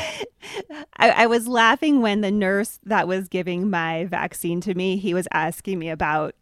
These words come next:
dentists and do we just always wear N ninety-fives and what kind of masks cover up and P P E do we have? And I said,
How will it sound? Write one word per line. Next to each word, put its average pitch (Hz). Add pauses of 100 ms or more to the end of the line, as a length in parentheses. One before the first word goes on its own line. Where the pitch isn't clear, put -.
dentists 165
and 170
do 165
we 170
just -
always 190
wear 170
N 165
ninety-fives 190
and 165
what 170
kind 160
of 156
masks 170
cover 170
up 170
and 165
P -
P -
E 151
do 156
we 165
have? 160 (460)
And 185
I 196
said, 190